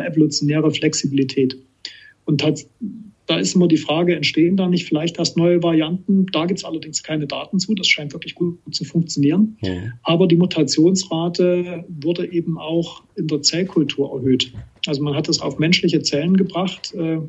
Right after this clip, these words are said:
Speaker 1: im Labor und hat gesehen, auch in den menschlichen Zellen geht die Mutationsrate hoch. Und deswegen darf man das zum Beispiel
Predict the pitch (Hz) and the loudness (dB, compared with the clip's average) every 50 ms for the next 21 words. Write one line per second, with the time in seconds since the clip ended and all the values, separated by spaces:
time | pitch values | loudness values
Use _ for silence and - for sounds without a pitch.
0 | - - _ - 165 165 151 143 139 135 143 151 190 214 240 240 - - _ _ | -12 -12 _ 0 2 4 4 4 4 4 4 4 4 4 2 0 -4 -8 _ _
1 | _ - - - - - _ _ - 151 160 156 - 165 135 156 160 170 170 165 | _ -20 -20 -20 -20 -20 _ _ -4 -2 -2 -2 -2 -2 2 4 4 2 2 0
2 | 165 156 - 160 151 143 147 156 160 - 160 127 143 135 - 143 147 170 175 180 | -4 -4 -2 -2 0 0 0 -2 -2 -2 -2 -4 -4 -4 -4 -2 0 0 0 2
3 | 165 170 165 170 165 - 156 143 - 156 165 170 - - 156 156 - 156 147 135 | 2 2 2 2 2 0 -2 0 0 0 0 0 -2 -6 -8 -8 -8 -8 -2 0
4 | 160 170 190 185 - 165 143 147 143 - 156 151 139 151 143 139 156 151 - 170 | 2 2 2 0 -2 -4 -2 -2 0 0 0 -2 0 -2 -4 -4 -4 -4 -4 -4
5 | 151 147 147 143 - - - 143 143 143 143 147 - - - 160 151 151 143 147 | -4 -2 -4 -4 0 2 2 4 4 2 2 0 -2 0 2 4 4 4 2 -2